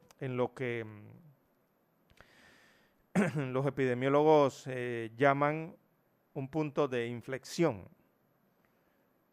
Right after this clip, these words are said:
Eh, desde hace siete semanas se mantiene un marcado descenso en el número de casos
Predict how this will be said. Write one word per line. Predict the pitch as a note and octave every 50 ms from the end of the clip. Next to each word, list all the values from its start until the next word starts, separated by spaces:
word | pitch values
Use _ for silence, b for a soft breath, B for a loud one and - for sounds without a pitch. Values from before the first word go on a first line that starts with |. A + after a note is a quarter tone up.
| _ _ _ _ _
Eh, | - A#2+ B2 B2 B2 A#2+ A#2+ A#2+ A#2 A2+ A2 G#2+ G#2+ G#2 - _
desde | F#3 D3 C#3+ C3+ A#2+ B2 C3
hace | C3 B2 - D3+ C#3
siete | G3+ - C#3 C#3 C#3 C3+ C#3+ C#3
semanas | - D#3 D3+ D#3 D3 C3+ A#2+ A#2+ C3 C#3 - - - _ _ _ _ _ _ _ _ _ _ _ _ _ _ _ _ _ _ _ _ _ _ _ _ _ _
se | _ - B2+
mantiene | B2 A#2+ A#2 A2 C3 C3+ C3+ C3+
un | C3+ C3
marcado | C3 B2+ B2 - C#3+ C3+ C3+ C3+ C#3 C3+ B2+ B2 A#2+
descenso | A#2 C3 C3 B2+ - - F3+ F#3 D#3+ C3 - B2 A2+ A2 A2+
en | A2+ A2
el | A2+ A#2 B2
número | C3 C3+ C3+ B2 B2+ A#2
de | B2 A#2+
casos | - - D3 C3+ - - D3+ E3+ - - -